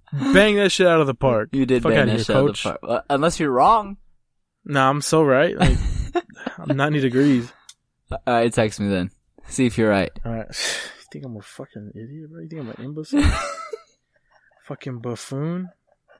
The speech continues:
Speaker 1: If I'm wrong, I'm gonna be so mad. But it has to be this.
Speaker 2: <gasps> Uh,
Speaker 1: Fuck, but it could be n-, somebody else.
Speaker 2: uh,
Speaker 1: Nah, he doesn't work there.
Speaker 2: uh, yeah, well, you better text me, find out. I got the mess.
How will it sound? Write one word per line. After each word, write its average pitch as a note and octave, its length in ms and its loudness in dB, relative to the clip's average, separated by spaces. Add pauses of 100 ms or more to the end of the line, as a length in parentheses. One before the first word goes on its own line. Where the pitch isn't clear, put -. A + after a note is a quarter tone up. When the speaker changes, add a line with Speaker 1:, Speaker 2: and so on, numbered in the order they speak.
(1300)
Speaker 1:
If - 1160 -6
I'm G3 180 4
wrong, E3+ 200 4
I'm G3 100 6
gonna F#3 180 6
be F3 140 2
so D#3 340 0
mad. D#3 340 0
But D3 100 2
it D3+ 60 4
has F3 220 4
to E3+ 80 -2
be D3+ 100 2
this. C#3 360 0
Speaker 2:
<gasps> C#4 320 -4 (460)
Uh, C#3+ 220 6
Speaker 1:
Fuck, F#3+ 80 4
but G3 80 6
it F#3 80 0
could G#3 120 2
be G3+ 160 2
n-, G3 140 4
somebody F3+ 300 4
else. D3+ 320 2
Speaker 2:
uh, E3 60 -4
Speaker 1:
Nah, E3+ 200 4
he E3+ 80 2
doesn't D3+ 240 2
work A2+ 160 -8
there. A2+ 160 -16 (100)
Speaker 2:
uh, C#3 60 -4
yeah, C#3 140 2
well, B2+ 100 2
you C3 80 2
better C#3 160 4
text D3 260 0
me, D3 60 -4
find C#3 280 0
out. E3 280 -2 (2500)
I - 80 -8
got B2 200 -2
the A#2 40 -2
mess. A#2+ 320 -4